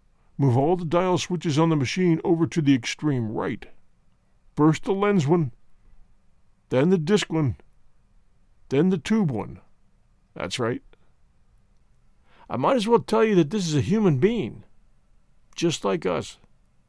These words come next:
I'll give you a taste of some of the others tomorrow. To this day,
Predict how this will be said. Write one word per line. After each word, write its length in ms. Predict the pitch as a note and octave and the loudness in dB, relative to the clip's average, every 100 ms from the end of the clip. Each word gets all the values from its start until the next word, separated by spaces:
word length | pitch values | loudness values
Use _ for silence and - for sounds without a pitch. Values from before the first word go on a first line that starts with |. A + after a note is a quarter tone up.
| _ _ _ _ _ - | _ _ _ _ _ -2
I'll 160 | E3+ | 0
give 180 | G3+ A#3+ | 2 0
you 100 | A3 | 2
a 40 | D#3+ | 0
taste 380 | - A3 F#3 | 2 0 0
of 60 | - | -6
some 200 | - G3 | 0 2
of 60 | D3+ | 2
the 100 | E3+ | 0
others 300 | F#3 D3 - | 0 -2 -2
tomorrow. 600 | C3 D3 - - - - - _ _ _ _ - - - _ _ _ - - | -6 -6 -6 -10 -12 -20 -20 _ _ _ _ -20 -20 -20 _ _ _ -20 -4
To 120 | - | 2
this 180 | G#3 C4 | 2 2
day, 400 | C#3+ F#3 B2+ G2+ | 2 2 0 -10